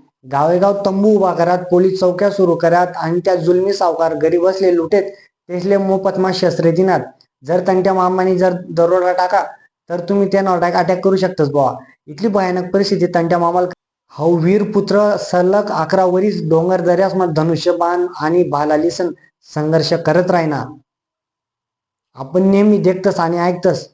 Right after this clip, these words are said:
आपलाच गद्दार, तीच गोष्ट तंट्या मामासोबत वहिनी. त्यासना मानेल बहिणीना जो नवरा होता, इंग्रजासनी त्याले फिताडं, त्याले लालूच दिनी आणि तो ना मातो पडी गया. दुसराच दिन भाऊबीज होती.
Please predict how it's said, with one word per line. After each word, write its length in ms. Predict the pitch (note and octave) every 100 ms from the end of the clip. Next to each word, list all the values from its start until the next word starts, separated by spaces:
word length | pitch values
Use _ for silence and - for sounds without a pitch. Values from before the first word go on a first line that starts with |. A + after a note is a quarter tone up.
| _
आपलाच 420 | - C3 F3 F3 C#3+
गद्दार, 440 | D#3+ D#3 D#3+ C#3 - _ _ _ _ -
तीच 160 | F#3 F3
गोष्ट 300 | F3+ - F#3 F3
तंट्या 260 | E3 E3+
मामासोबत 560 | E3+ E3+ F3+ E3+ D3 C#3+
वहिनी. 260 | C#3+ C#3 B2+ - _ _ -
त्यासना 240 | D#3+ F#3
मानेल 420 | E3+ D#3 D#3 F3+
बहिणीना 340 | F3+ F3+ F#3 F3
जो 140 | D#3
नवरा 280 | D#3 D3+ F3+
होता, 280 | F#3 E3 C3 - _ _
इंग्रजासनी 520 | C3+ D#3+ E3+ G3 G3 F3+
त्याले 180 | F#3+
फिताडं, 520 | F#3 E3+ E3 E3 F#3 C#3+ - _ _
त्याले 260 | E3 F3+ D#3+
लालूच 360 | D3+ F#3 F3
दिनी 200 | F#3+ G#3
आणि 300 | F3 C#3+ D#3+ E3
तो 100 | F#3
ना 120 | F#3+
मातो 240 | F3+ E3
पडी 300 | F3+ - G#3+
गया. 200 | G#3 F3+ G#2+ - _ _ _ _ _ -
दुसराच 440 | C#3+ E3+ G#3 A3
दिन 280 | G#3 G#3 - - - -
भाऊबीज 460 | B2+ D#3 D3+ G#3
होती. 260 | G#3 G3 E3+